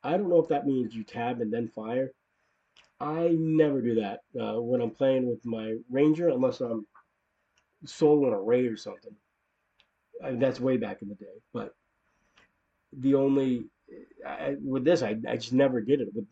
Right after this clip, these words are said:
it's so much fun to aim the beams. I mean, it's a great part of the, it's part of the gig. You know what I mean? You, you're aiming the beams. It's fun. <laughs> Part of the gameplay is that you're, you're doing it, you know?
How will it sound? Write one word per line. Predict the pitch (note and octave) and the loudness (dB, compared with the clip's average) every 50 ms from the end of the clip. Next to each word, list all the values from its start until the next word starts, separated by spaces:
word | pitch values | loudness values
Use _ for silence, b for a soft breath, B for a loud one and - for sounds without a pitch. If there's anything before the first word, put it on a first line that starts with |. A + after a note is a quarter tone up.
| _ | _
it's | - B2 A#2+ - - | -12 -12 -10 -10 -10
so | - - - D#3 D3+ | -10 -4 2 4 4
much | D3+ C3+ B2+ - | 4 4 2 0
fun | - - C#3 B2 | -2 -2 0 0
to | A2 | 0
aim | G#2 B2 C3 B2 A2 | 0 0 0 0 0
the | G#2 | -2
beams. | G2 B2+ B2 A#2 A2+ - - | -2 -2 -2 -2 -2 -4 -6
I | G#2+ | -4
mean, | A2 A2+ | -4 -4
it's | G#2+ G#2+ - | -4 -6 -10
a | G#2+ | -10
great | - B2+ B2+ B2 B2 B2 B2 - _ _ _ _ _ - | -4 0 2 2 2 0 -2 -8 _ _ _ _ _ -4
part | - D3 C3 | -2 -2 -2
of | A2+ | -2
the, | G2+ F#2 - - _ _ _ _ _ _ _ _ _ | -4 -10 -12 -16 _ _ _ _ _ _ _ _ _
it's | _ _ - | _ _ -2
part | F3 E3 C3 | 0 2 2
of | G#2+ | 2
the | G2 - - - - _ _ | 0 -6 -10 -12 -14 _ _
gig. | - E3 D3 G#2 F#2+ - _ - | -4 -4 -4 -4 -8 -12 _ -6
You | A2+ A2+ B2 | -2 0 2
know | B2 | 2
what | A#2+ A#2+ | 2 2
I | A#2+ | 2
mean? | C3 C3 A#2+ | 0 0 0
You, | A#2 A2 - _ _ _ _ _ _ _ _ _ - | -2 -4 -6 _ _ _ _ _ _ _ _ _ -6
you're | A2 A#2+ | -2 2
aiming | C3 C#3 C#3 B2+ | 2 4 4 2
the | A#2+ A2 | 0 -2
beams. | G2+ A#2 D3 D#3 C3 G2+ F#2 F#2+ | 0 2 4 4 4 2 -2 -8
It's | G#2 - - - - _ _ _ _ | -16 -16 -18 -20 -20 _ _ _ _
fun. | - E3 D#3+ - - - _ - - - - | -6 -4 -4 -6 -8 -12 _ -20 -14 -10 -10
<laughs> | C3+ - - - - - - - _ - - - - - - _ - | -10 -10 -10 -12 -12 -12 -14 -16 _ -18 -20 -20 -20 -20 -20 _ -6
Part | - C#3+ D3 D3 | -2 2 4 4
of | C#3+ | 4
the | B2 A2 | 4 4
gameplay | A2+ C3 D#3 E3+ D#3 C3 A#2+ A2+ A2 A2+ A2+ A2+ | 4 6 8 8 6 4 2 -2 0 0 0 -2
is | A2+ A2 | -2 0
that | A2 A#2+ A#2+ A#2+ A#2 | 0 0 0 0 -2
you're, | A2+ A2+ A2+ A2+ A2 - _ _ _ _ _ _ _ _ _ _ _ _ _ _ _ _ _ _ _ _ _ _ _ _ _ _ _ _ _ _ _ - | -4 -4 -2 -2 -4 -6 _ _ _ _ _ _ _ _ _ _ _ _ _ _ _ _ _ _ _ _ _ _ _ _ _ _ _ _ _ _ _ -8
you're | G#2+ A#2 B2+ B2 | -4 -2 0 2
doing | A#2 C3+ C#3+ B2+ G2 | 4 4 4 4 2
it, | D#2+ E2 - - | 0 -4 -14 -16
you | F#2+ F#2+ | -16 -16
know? | G#2 A2 | -14 -16